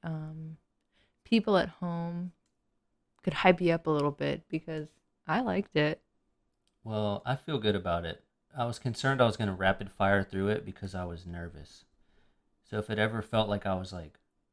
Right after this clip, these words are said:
Speaker 2: cutting you off or talking over you, I was just really nervous.
Speaker 1: Because you're a man.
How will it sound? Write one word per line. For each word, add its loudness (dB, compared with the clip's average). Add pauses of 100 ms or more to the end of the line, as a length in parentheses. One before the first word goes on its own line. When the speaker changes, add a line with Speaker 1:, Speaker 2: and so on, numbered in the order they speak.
(260)
Speaker 2:
cutting -2
you 0
off 2
or -8
talking 2
over -4
you, -6 (640)
I -18
was -20
just -20
really -20
nervous. -20
Speaker 1:
Because 4
you're 2
a -4
man. -2